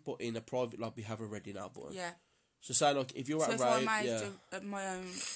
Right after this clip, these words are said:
Speaker 2: private party,
Speaker 1: Yeah.
Speaker 2: then I could just click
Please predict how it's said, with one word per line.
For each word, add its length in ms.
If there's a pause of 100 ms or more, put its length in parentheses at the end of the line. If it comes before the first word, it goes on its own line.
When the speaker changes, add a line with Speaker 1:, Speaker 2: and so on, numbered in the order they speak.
Speaker 2:
private 480
party, 720
Speaker 1:
Yeah. 240
Speaker 2:
then 120
I 120
could 160
just 220 (120)
click 280